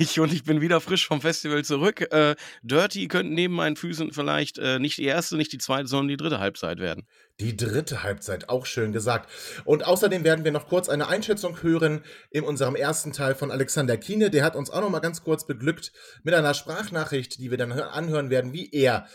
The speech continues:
Speaker 2: die taktischen Umstellungen von Stefan Leitl beurteilt. Und da sind wir schon mitten in medias res. Also, Stefan Leitl, wir haben kritisiert, André. Nur Plan A, immer vier vier zwei, die Raute,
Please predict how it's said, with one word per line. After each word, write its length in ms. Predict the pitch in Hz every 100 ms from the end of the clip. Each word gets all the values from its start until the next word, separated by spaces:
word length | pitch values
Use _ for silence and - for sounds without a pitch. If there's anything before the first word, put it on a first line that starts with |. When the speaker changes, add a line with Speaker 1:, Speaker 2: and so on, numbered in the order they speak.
| - - _ -
Speaker 2:
die 100 | 110
taktischen 460 | 156 160 156 - -
Umstellungen 640 | 120 117 120 104 101 101
von 240 | - 123 113
Stefan 380 | 123 110 117
Leitl 560 | 107 101 101 110 104 104 - _
beurteilt. 580 | 107 135 135 175 143 113
Und 60 | 135
da 80 | 135
sind 160 | 202
wir 60 | 202
schon 180 | 185 147
mitten 500 | 208 214 202 196 - _
in 200 | 139 131
medias 640 | 131 165 190 147 139 - 117
res. 440 | 113 78 - - _ - - -
Also, 340 | 139 101 90
Stefan 340 | - 151 156
Leitl, 380 | 123 123 156 170
wir 120 | 147
haben 180 | 131 202
kritisiert, 600 | 208 202 185 160 185 -
André. 360 | - 85 82 76 _ - - - _ _
Nur 200 | 120 170 165
Plan 260 | 151 147
A, 300 | 147 160 160
immer 300 | - 175 151
vier 220 | 151 165
vier 200 | 147 143
zwei, 500 | - 156 156 151 143
die 160 | 123 127
Raute, 840 | 123 156 151 147 147 135 135 120